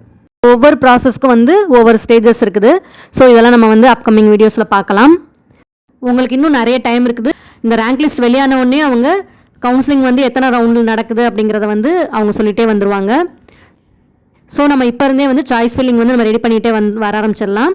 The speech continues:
நீங்க ஒரு நோட்டை எடுத்துட்டு, உங்க இதை வந்து ஒரு நோட்டும் பென்னும் எடுத்துட்டு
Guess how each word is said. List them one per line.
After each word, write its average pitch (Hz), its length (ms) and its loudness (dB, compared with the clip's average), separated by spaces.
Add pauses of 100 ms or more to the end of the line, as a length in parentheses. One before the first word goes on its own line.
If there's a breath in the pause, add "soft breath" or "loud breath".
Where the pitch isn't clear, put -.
(360 soft breath)
நீங்க 233 240 0
ஒரு 233 200 2
நோட்டை 254 200 -2
எடுத்துட்டு, 262 640 -2
உங்க 233 240 -2 (600)
இதை 226 160 -2
வந்து 247 280 0 (220)
ஒரு 220 140 0
நோட்டும் 254 320 0
பென்னும் 240 300 0
எடுத்துட்டு 247 520 -4